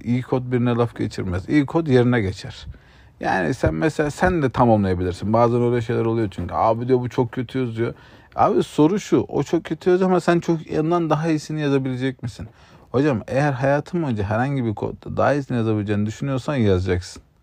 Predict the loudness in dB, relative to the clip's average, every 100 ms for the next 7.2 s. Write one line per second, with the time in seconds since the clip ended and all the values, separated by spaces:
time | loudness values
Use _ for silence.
0 | _ _ -20 -20 -8 0 0 2 2 2
1 | 2 2 4 6 4 2 0 -2 -6 -4
2 | 2 4 6 6 4 0 -2 -4 -2 2
3 | 2 2 0 -10 -20 _ _ _ -20 -20
4 | -6 -2 -2 -2 -2 0 -2 -2 0 0
5 | -2 -6 -2 0 0 -2 -4 -4 -2 -4
6 | -4 -6 -4 -6 -4 -2 2 2 2 2
7 | 2 -2